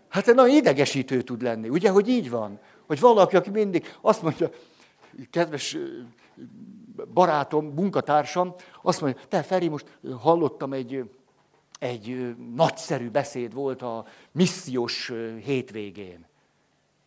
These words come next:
Missziós vasárnap.” Azt mondja, „Olyan lelkes volt a pap, már nem lehetett hozzá kapcsolódni.” <laughs> Hát, de hol, hol, hol fogom ezt meg? Hol, hol, hol tudok találkozni vele? Lehet, hogy se-,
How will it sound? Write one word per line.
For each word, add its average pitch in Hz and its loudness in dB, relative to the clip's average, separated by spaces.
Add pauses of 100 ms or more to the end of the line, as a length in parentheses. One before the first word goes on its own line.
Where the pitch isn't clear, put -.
Missziós 135 -6
vasárnap.” 107 -10
Azt - -16
mondja, - -6
„Olyan 208 8
lelkes 190 0
volt 170 -6
a 151 -6
pap, - -8 (160)
már 190 0
nem 220 0
lehetett 147 -4
hozzá 170 -6
kapcsolódni.” 98 -12 (520)
<laughs> - -10 (1200)
Hát, - -8 (460)
de 202 4
hol, 208 8
hol, 220 10
hol 247 12
fogom 226 8
ezt - 6
meg? 170 8
Hol, 196 8
hol, 233 8
hol 247 8
tudok 226 2
találkozni 160 4
vele? 127 4
Lehet, - 4
hogy 208 -6
se-, 254 -10